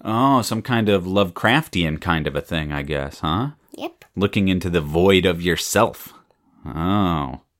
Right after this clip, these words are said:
Speaker 2: You can actually see yourself, but you can't see yourself 'cause you don't know it.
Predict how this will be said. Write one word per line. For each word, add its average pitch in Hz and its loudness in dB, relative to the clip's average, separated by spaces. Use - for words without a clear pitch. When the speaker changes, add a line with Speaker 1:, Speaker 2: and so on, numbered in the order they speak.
Speaker 2:
You 262 -12
can 320 0
actually 285 -4
see 370 2
yourself, 262 0
but 269 -2
you 285 -2
can't 233 -4
see 359 0
yourself 254 -4
'cause 240 -10
you 233 -14
don't 226 -14
know 294 0
it. - -14